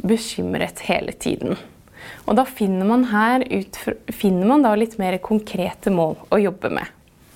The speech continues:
Et annet eksempel som man bruker veldig mye, og som man kan bruke generelt med mange eldre, selv eldre uten hukommelsesproblemer,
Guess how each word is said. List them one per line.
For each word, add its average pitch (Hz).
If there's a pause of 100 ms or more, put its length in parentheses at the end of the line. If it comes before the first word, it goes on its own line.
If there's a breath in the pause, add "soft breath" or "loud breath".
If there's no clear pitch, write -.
(1700 loud breath)
Et 285 (100)
annet 233
eksempel 226 (340)
som 240
man 247
bruker 226
veldig 185
mye, 185 (140)
og 240
som 226
man 220
kan 233
bruke 226
generelt 208
med 208
mange 190 (580 loud breath)
eldre, 180 (100)
selv -
eldre 190
uten 208 (640 loud breath)
hukommelsesproblemer, 208